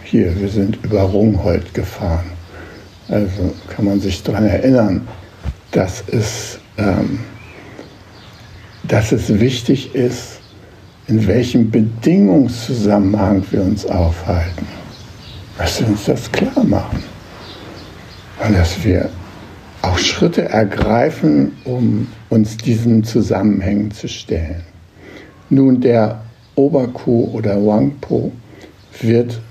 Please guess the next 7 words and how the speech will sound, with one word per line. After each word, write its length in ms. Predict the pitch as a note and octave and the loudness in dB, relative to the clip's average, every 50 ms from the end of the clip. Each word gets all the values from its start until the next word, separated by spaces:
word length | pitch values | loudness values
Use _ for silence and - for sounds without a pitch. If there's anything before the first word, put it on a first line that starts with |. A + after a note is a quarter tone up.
| - - A#2 - - - - - - - - - | -12 -10 -10 -8 -8 -10 -12 -14 -16 -18 -10 -4
als 320 | - A2 A2 - - - | -2 -2 -2 -2 -6 -6
der 180 | - B2 G#2+ A2 | -2 -2 -2 0
größte 560 | A2+ - - G#2+ A2+ A#2+ - - - B2 G#2+ | 0 0 2 2 2 2 0 0 0 0 0
Zen-Meister 840 | F#2 - G2 G2+ G#2+ G#2+ G2+ F#2+ F#2 F#2 - - - - - - - | 2 2 2 2 4 4 4 4 2 0 0 -2 -4 -4 -4 -4 -2
aller 300 | - G#2+ G#2 F#2+ F#2 F#2 | 0 0 0 0 0 -4
Zeiten 520 | - - - G#2+ G2+ G#2+ A2+ A2+ - A2+ - | -8 -8 -6 -4 -2 -2 -2 -2 -2 -4 -4
angesehen. 880 | - - A2 A#2 C3 A#2+ A2 G2+ F#2 F#2 - - - G2+ A#2 C#3+ - | 0 0 2 2 2 2 0 0 0 -2 -2 0 2 2 2 0 -2